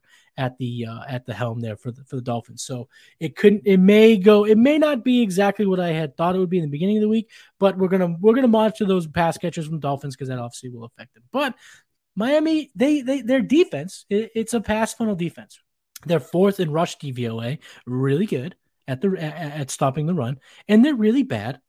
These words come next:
at stopping the pass. They're thirty-first in pass D V O A. So that could present opportunities for Zach Wilson to air it out. Miami is actually currently fourth.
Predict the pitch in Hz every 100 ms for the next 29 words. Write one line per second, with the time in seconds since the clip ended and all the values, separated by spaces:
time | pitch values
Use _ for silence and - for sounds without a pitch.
0 | 175 196 - 151 208 208 262 254 - 226
1 | 214 233 247 254 311 294 - - 175 185
2 | 208 - 156 135 117 113 113 - - -
3 | 269 233 233 220 214 190 208 190 185 -
4 | 180 170 151 131 147 143 143 135 135 127
5 | 123 117 127 185 - - _ - 160 151
6 | 139 180 190 156 151 156 131 165 139 -
7 | _ - 147 190 -